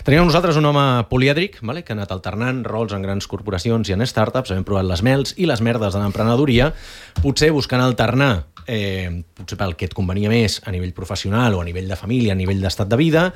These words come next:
o perquè, per allò, fent bona aquella màxima que diu que la gespa del veí està més ben cuidada, no? I aleshores, doncs, bueno, doncs vas canviant. Parlem de Xavier Cap-, Capellades, C E O de Parlem Telecom, una empresa que va néixer per demostrar que es poden fer negocis en català i també facturar en euros, val? Que això ja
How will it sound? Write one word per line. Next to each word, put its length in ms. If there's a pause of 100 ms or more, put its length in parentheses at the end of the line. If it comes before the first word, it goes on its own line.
(300)
o 280
perquè, 420
per 120
allò, 300
fent 320
bona 500
aquella 340
màxima 380
que 100
diu 120
que 80
la 120
gespa 320
del 100
veí 140
està 180
més 160
ben 160
cuidada, 460
no? 320
I 80
aleshores, 360
doncs, 140
bueno, 220
doncs 160
vas 160
canviant. 340 (760)
Parlem 220
de 180
Xavier 240
Cap-, 220
Capellades, 540
C 80
E 20
O 40
de 60
Parlem 240
Telecom, 440
una 160
empresa 280
que 60
va 80
néixer 260
per 120
demostrar 320
que 60
es 40
poden 140
fer 100
negocis 260
en 60
català 360
i 120
també 260
facturar 640
en 80
euros, 480
val? 160
Que 80
això 220
ja 220